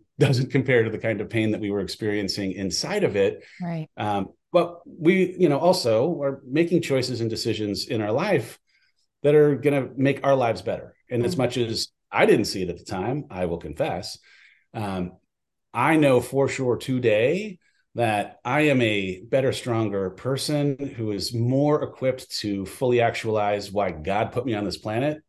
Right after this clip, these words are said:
Speaker 1: outside of my marriage.
Speaker 2: Mm-hmm.
Speaker 1: And so is she. And that is great, because it means that our kids get the very be-, best versions of each of us in a way that they maybe wouldn't have had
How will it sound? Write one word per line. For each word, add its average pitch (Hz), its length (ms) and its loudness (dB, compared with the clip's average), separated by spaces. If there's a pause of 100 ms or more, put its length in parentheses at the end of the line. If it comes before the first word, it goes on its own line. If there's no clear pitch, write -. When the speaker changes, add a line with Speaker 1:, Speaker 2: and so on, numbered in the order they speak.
Speaker 1:
outside 90 460 -6
of 117 120 -6
my 120 140 -4
marriage. 139 440 -6 (380)
Speaker 2:
Mm-hmm. 175 140 -10
Speaker 1:
And 82 140 -8
so 104 340 -2
is 123 100 2
she. 139 500 0 (400)
And 104 200 -4
that 110 160 2
is 95 140 0
great, 110 480 2
because 95 640 0
it 120 140 -6
means 107 240 -4
that - 200 -8
our 117 160 2
kids 117 600 -2
get 113 240 -6
the 101 60 -2
very 110 240 0
be-, 104 260 -2
best 117 260 0
versions 110 500 -2
of 87 220 -6
each 120 240 -6
of 92 140 -4
us 135 420 0 (760)
in 165 140 8
a 185 80 10
way 214 80 12
that 214 80 12
they 202 80 10
maybe 196 400 4
wouldn't 170 300 2
have 165 260 2
had 139 480 -2